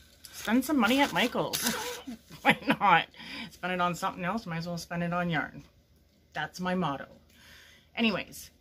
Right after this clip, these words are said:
moving on. I'm gonna talk about, I usually don't talk about my whips anymore, but, oops, I'm going to. I started another winter wine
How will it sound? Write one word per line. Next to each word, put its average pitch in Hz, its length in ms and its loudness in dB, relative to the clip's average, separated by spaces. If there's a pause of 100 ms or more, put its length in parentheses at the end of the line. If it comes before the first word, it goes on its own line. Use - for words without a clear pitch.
moving 240 260 2
on. 160 380 0 (920)
I'm 220 220 2
gonna 240 220 4
talk 202 280 0
about, 175 380 0 (420)
I 185 60 -6
usually 240 220 0
don't 214 200 0
talk 202 220 -6
about 196 220 -4
my 165 100 -2
whips - 560 -2 (240)
anymore, 226 520 4
but, 165 340 -2 (1080)
oops, - 380 -14 (520)
I'm 254 140 2
going 160 280 2
to. 165 260 -4 (840)
I 214 40 -8
started 233 340 0
another 226 340 6
winter 190 440 -2
wine 180 680 2